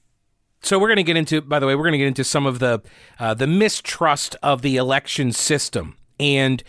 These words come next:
uh, s-, some of it is, I think, exaggerated,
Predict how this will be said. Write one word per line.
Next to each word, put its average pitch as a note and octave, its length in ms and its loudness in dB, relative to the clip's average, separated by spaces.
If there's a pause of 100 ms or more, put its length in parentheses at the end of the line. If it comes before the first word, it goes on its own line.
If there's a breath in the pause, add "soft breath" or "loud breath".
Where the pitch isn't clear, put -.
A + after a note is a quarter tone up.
(220 loud breath)
uh, C3+ 260 2
s-, - 240 -6
some F#3+ 280 0
of F3 120 -2
it F#3+ 160 0
is, D3+ 320 0
I C#3+ 220 0
think, C#3+ 380 -2
exaggerated, D#3 800 0